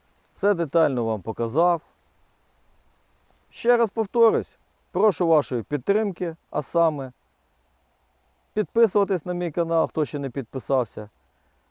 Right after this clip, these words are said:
ставити лайки, дізлайки, писати свої коментарі.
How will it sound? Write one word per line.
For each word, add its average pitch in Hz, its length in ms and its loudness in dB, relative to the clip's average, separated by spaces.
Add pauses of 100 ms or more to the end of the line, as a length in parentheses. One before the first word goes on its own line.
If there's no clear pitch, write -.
ставити 185 480 4
лайки, 143 600 0 (140)
дізлайки, 147 880 0 (220)
писати 170 400 0
свої 123 260 -4
коментарі. 127 720 -4